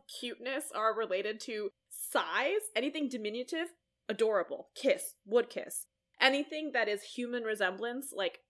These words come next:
a monkey and orangutan, yeah, of cou-, of course I would kiss.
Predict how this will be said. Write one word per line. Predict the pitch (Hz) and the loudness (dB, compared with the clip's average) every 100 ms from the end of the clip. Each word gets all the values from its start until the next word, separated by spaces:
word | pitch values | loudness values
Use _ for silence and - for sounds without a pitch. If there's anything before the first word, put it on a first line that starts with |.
| _ - | _ -6
a | 196 | -6
monkey | 175 196 196 202 208 196 | -6 -4 -2 -4 -6 -2
and | 185 | -2
orangutan, | 175 175 175 196 - | 0 -4 -4 -6 -4
yeah, | - | -4
of | - | -4
cou-, | - - | -10 -10
of | - | -4
course | 285 233 - | -2 -2 -2
I | |
would | 151 - | -8 -10
kiss. | - - - | -16 -10 -12